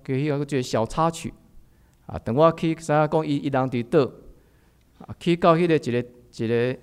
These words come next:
supermarket 停车场，我一到我就看一个警察车停伫边仔，我想讲：“嗨啊，是毋是发生什么代志？警察还查着是？”因为家己本身无身份，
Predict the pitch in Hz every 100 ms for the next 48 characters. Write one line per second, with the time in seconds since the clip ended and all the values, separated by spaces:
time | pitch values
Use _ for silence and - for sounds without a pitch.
0 | - - 175 175 175 180 185 123 - 131
1 | 120 123 117 104 101 - - - _ _
2 | _ - 247 - - 139 170 160 160 120
3 | 160 156 151 156 151 127 110 - 139 139
4 | 131 139 117 127 - 120 110 104 - 104
5 | 107 143 139 120 139 139 139 98 98 -
6 | 143 131 120 - 104 104 - 104 98 95
7 | 113 95 - - - - - 120 113 117
8 | 127 120 107 160 160 165 147 117 110 107
9 | 101 101